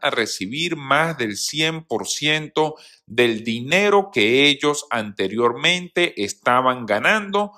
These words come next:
por supuesto refiriéndose anterior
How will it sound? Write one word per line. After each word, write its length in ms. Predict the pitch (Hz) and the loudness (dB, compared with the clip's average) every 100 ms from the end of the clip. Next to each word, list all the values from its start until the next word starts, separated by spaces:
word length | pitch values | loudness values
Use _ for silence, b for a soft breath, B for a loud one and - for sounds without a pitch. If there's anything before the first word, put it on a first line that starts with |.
| b | b
por 140 | - 113 | 0 0
supuesto 420 | 104 95 110 135 | 0 -2 0 0
refiriéndose 840 | 127 123 110 117 139 139 143 143 - | 0 -2 -4 -2 -2 -4 -2 -2 -2
anterior 840 | 120 113 110 104 123 175 208 202 | -4 -4 -2 -2 2 4 4 2